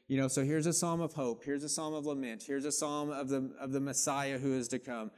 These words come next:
Like, they're all scattered throughout there. They're all collected, God-breathed Scripture so that we know how to praise him whatever life gives us. All right, so the Expositor's, Expositor's Bible Commentary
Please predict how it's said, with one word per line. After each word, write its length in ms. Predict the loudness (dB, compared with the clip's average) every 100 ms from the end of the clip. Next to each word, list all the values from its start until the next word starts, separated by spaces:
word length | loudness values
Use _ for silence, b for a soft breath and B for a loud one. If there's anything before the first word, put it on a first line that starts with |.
| B B -2
Like, 160 | 0
they're 180 | 0 0
all 180 | 0 -2
scattered 440 | -2 -2 -2 -4
throughout 320 | -4 -4 -4 -6
there. 140 | -8
They're 200 | -8 -6
all 200 | 0 0
collected, 600 | 0 0 2 2 0 0 -2 B B B B -20 -4
God-breathed 800 | 2 4 4 2 4 4 2 -8 -2
Scripture 580 | 0 2 2 0 -4 -6 B
so 180 | 0 0
that 140 | 0
we 260 | 2 4 4
know 300 | 2 2 0
how 200 | 0 -4
to 120 | -4
praise 460 | -10 -2 0 0 0
him 380 | -2 -2 -4 -6
whatever 440 | -2 2 2 2 0
life 320 | 0 -2 -6
gives 220 | -8 -8
us. 280 | -14 -18 -20 _ _ _ _ _ _ _ -10 0
All 80 |
right, 160 | 2 2
so 260 | 2 2 2
the 80 |
Expositor's, 640 | -2 0 2 2 2 0 0 -10 -20 -14
Expositor's 540 | -8 -2 0 4 2 2
Bible 220 | 2 0
Commentary 580 | -2 -4 0 2 0